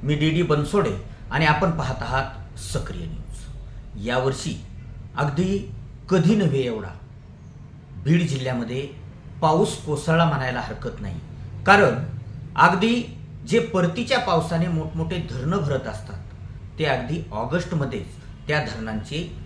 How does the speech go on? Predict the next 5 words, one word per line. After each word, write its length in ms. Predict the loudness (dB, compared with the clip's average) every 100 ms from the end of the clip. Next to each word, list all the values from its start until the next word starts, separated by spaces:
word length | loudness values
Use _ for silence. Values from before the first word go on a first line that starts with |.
| -10 -6
दरवाजे 400 | -4 0 2 2
उघडावे 400 | 2 -2 -2 -2
लागलेले 400 | -4 -6 -8 -10
आहेत. 800 | -10 -8 -10 -10 -12 -12 -6 6
मोठमोठे 580 | 8 8 8 6 8